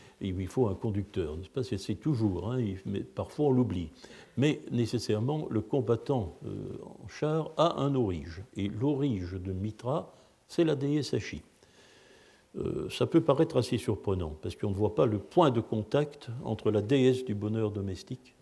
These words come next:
et la déesse orige. Elle n'est pas seulement l'orige de Mitra, elle est l'orige aussi, euh, de Zarathustra, comme nous allons le voir. Elle va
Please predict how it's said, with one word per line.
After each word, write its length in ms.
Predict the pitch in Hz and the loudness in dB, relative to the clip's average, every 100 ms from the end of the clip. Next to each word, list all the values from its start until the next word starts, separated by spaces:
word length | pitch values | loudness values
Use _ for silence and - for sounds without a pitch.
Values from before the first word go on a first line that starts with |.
| - | -4
et 80 | 104 | -2
la 100 | 101 | 0
déesse 440 | 107 110 120 - | 0 0 -2 -4
orige. 520 | - 95 78 85 - - _ _ _ - - - - - | -4 -2 -4 -10 -16 -20 _ _ _ -20 -20 -20 -6 4
Elle 100 | 143 | 6
n'est 80 | 165 | 8
pas 160 | 202 | 6
seulement 320 | - 160 185 | 4 4 4
l'orige 400 | 139 120 147 113 | 4 2 2 -2
de 80 | 90 | -4
Mitra, 420 | 87 87 - 87 - _ _ _ _ _ _ _ _ _ _ _ _ - | -6 -8 -10 -10 -12 _ _ _ _ _ _ _ _ _ _ _ _ 0
elle 180 | 113 | 2
est 160 | 147 - - | 4 2 0
l'orige 540 | 120 127 127 170 113 | 4 6 4 0 -2
aussi, 360 | 117 113 - - - - | -4 -4 -8 -8 -10 -2
euh, 380 | 113 113 110 - - | 0 2 -2 -4 -4
de 180 | 117 | -2
Zarathustra, 840 | 135 120 107 101 98 - - 90 - | 0 0 0 -4 -6 -6 -2 -2 -4
comme 100 | 85 87 | -12 -12
nous 160 | 90 | -10
allons 200 | 87 92 | -8 -8
le 60 | 87 | -8
voir. 340 | 90 87 85 - - - - - - - - - - | -6 -6 -6 -10 -20 -20 -20 -20 -20 -20 -20 -20 2
Elle 120 | 117 | 4
va 140 | 117 | 6